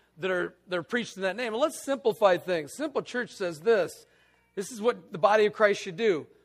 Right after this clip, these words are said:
Love Jesus, love others,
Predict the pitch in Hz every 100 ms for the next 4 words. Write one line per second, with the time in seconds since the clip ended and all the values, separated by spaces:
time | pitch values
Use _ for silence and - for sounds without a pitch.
0 | _ 170 240 277 185 247 247 233 240 -
1 | - _ _ _ _ _ _ _ _ 185
2 | 254 247 233 226 226 226 170 -